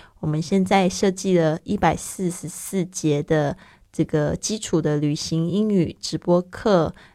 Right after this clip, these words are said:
那就是跟我们的每天的这个，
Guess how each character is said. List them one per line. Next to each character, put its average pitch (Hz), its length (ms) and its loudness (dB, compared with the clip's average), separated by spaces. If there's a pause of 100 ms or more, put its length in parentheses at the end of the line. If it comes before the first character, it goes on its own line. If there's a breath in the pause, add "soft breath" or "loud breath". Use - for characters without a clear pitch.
那 160 180 0
就 165 140 0
是 170 300 -2
跟 175 220 2
我 165 40 2
们 151 240 -4
的 143 160 -2
每 143 180 -6
天 185 320 2
的 180 160 2
这 165 380 -4
个， 147 640 -2